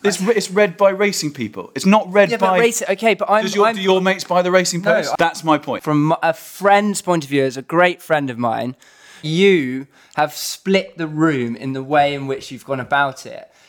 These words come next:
Speaker 2: You've split. So let's say this, as a racing community, you've now laid, you've now given people an opinion on you. You've made people have an opinion on you.
Speaker 1: So
Speaker 2: You could have scared away potential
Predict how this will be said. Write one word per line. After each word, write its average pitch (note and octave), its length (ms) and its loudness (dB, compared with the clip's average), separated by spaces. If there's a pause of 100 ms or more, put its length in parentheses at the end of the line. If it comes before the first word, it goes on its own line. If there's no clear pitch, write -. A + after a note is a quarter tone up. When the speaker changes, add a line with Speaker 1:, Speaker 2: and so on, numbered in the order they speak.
Speaker 2:
You've F3+ 220 0
split. - 640 -2 (140)
So D3+ 320 0 (260)
let's E3+ 200 -2
say F3 180 -2
this, D3 160 -8
as D3+ 340 -6
a D3+ 60 -10
racing E3+ 400 -2
community, C3+ 600 -2
you've D3+ 440 0
now B2+ 520 -2
laid, D#3 520 0
you've E3+ 300 -2
now C#3 260 0
given C#3 300 -8
people C3 440 -4
an C#3 140 -2
opinion C3 560 -4
on A#2+ 200 -4
you. A#2 200 -6
You've C3 240 -4
made D#3 180 0
people D3 180 -6
have C3 140 0
an C3+ 80 -10
opinion C#3+ 400 -6
on A#2+ 140 -6
you. A2 80 -4
Speaker 1:
So D3+ 400 0
Speaker 2:
You G3 180 0
could G3+ 160 0
have F3+ 100 -4
scared E3 360 0
away C3+ 260 -2
potential C#3+ 580 -6